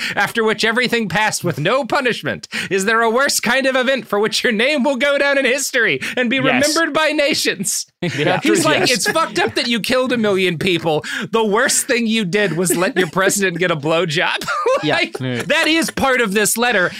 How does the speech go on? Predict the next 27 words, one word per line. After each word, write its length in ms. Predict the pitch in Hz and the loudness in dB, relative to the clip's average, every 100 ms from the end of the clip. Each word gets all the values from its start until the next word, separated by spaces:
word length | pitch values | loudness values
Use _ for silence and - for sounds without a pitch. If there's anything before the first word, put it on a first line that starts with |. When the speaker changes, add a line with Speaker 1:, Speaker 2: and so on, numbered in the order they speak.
| - | -4
Speaker 1:
and 160 | 214 156 | -2 0
that's 280 | 208 220 | -2 -2
a 60 | 165 | -4
Speaker 2:
Yeah. 180 | 139 139 | -2 -2
Speaker 1:
crazy 320 | 233 233 240 | 0 -2 -4
person 460 | 135 147 120 - 117 | -2 -2 0 -2 -4
thing 260 | - 117 104 | -2 -2 -4
to 80 | - | -4
think. 520 | 143 - - - - | -4 -4 -8 -8 -4
Speaker 2:
<laughs> 0 | |
Yeah. 120 | 160 - - - _ _ _ | -4 -4 -8 -12 _ _ _
Speaker 1:
<laughs> 180 | - - - _ - - - _ _ 139 | -6 -6 -6 _ -20 -20 -20 _ _ -6
Like, 320 | 139 131 214 - _ _ _ _ - | -4 -4 -6 -16 _ _ _ _ -6
that's, 260 | 190 - 165 | -6 -4 -4
that, 240 | 196 156 | -4 -2
that's 220 | 185 190 | -2 -2
just 360 | - 175 175 - | -2 -2 -2 -2
him 200 | 175 165 | -2 -2
being 300 | 156 151 135 | 0 0 0
an 80 | 131 | 2
asshole. 560 | 131 131 131 85 69 _ | 0 0 -2 -4 -6 _
Um, 400 | - 131 123 110 104 _ - | -4 -2 0 -4 -8 _ -10
because 380 | 170 - 151 - _ _ _ _ _ _ - - | -6 -4 -6 -8 _ _ _ _ _ _ -20 -6
not 260 | 147 185 | -2 -2
really 260 | 180 196 196 | -2 0 0
a 60 | 196 | 0
problem, 500 | 226 202 139 90 | 0 0 -2 -6